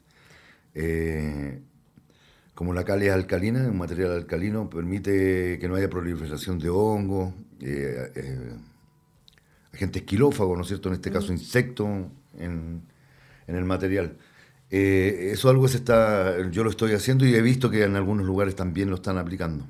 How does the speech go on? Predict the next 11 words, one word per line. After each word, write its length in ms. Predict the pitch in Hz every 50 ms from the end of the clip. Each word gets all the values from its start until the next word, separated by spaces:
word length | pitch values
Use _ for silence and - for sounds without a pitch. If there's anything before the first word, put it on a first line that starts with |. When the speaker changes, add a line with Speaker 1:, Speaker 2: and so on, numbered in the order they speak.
| - - -
Speaker 1:
Los 80 | - -
Speaker 2:
Fra- 140 | 220 226
Speaker 1:
re-, 180 | 92 87 85 73 - - _ - - - - -
los 140 | - 90 95
estucos, 480 | 90 - - 156 175 139 143 156 147 135
los 140 | 107 104 101
estucos 540 | 95 - - - 151 170 160 - 156 135 107
de 100 | 110 110
arena 340 | 107 117 147 156 151 143 131
y 120 | 117 -
cal, 340 | 127 147 143 120 85 69